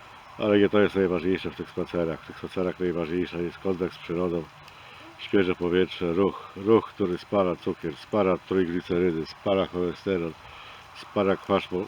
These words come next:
kwas moczowy. Kto się zmaga z tymi problemami, to wie dobrze, o co to chodzi. Ale same lekarstwa,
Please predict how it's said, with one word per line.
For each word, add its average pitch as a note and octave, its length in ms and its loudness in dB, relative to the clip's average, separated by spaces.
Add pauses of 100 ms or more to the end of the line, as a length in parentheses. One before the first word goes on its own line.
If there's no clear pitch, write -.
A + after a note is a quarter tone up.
(100)
kwas G#2 240 0
moczowy. D#2+ 460 -2 (760)
Kto A2 140 -2
się F#2+ 140 -2
zmaga F#2 420 2
z - 100 -12
tymi F2+ 380 0 (340)
problemami, F#2 560 2
to E2+ 140 -4
wie F#2 140 4
dobrze, E2+ 340 0
o E2+ 60 0
co E2+ 140 -6
to E2 100 -6
chodzi. E2 340 -2 (640)
Ale A2 220 6 (720)
same A2+ 280 4
lekarstwa, G2+ 800 4